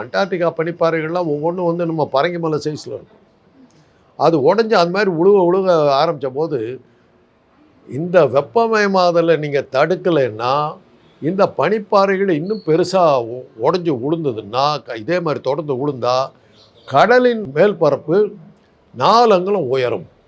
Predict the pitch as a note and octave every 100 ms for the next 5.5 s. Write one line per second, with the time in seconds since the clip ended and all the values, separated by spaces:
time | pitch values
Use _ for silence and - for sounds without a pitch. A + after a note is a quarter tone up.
0 | _ _ _ _ G#2+ B2+ F#3+ E3 E3 G3+
1 | F3+ B2 A#2+ D3+ E3 C#3+ A#2 G2+ G2+ G#2
2 | G#2+ G2+ G2+ - G#2 C3 D3 C3+ F#2 A#2
3 | E3+ D#3+ C#3+ F2 G2 A#2 B2+ C3+ - _
4 | _ - D#3 G#3 A3+ F3 E3 F#3+ D#3 B2
5 | G#2 A2 D3 F3+